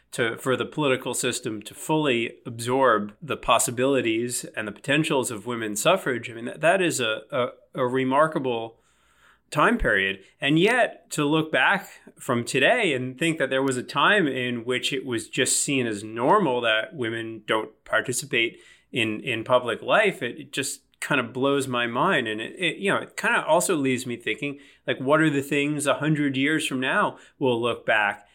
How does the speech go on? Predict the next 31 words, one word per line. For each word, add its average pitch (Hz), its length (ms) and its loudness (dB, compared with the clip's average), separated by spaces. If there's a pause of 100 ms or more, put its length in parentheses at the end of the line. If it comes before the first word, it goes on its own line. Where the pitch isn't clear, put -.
(220)
and 98 480 2
say, 113 200 0
"What? 123 260 -2
How, - 240 0
how - 200 -4
did 214 220 -4
we 190 160 0
ever 190 400 -4
accept 151 400 0
that 139 380 -2 (140)
as 120 280 0
normal?" 139 500 2 (160)
Actually, 156 240 4
I 131 40 2
just, 127 280 -4
uh, - 420 -8
to 110 300 2 (240)
kind 131 140 0
of 120 80 -2
close, 131 440 0
uh, 123 220 -8
give 117 140 -4
Colleen 117 280 -2
the 110 60 -4
last 117 240 2
word, 107 100 -2
but 104 120 -6
just, - 200 -4
like, 113 120 -6
a 104 80 -10
quick, - 480 0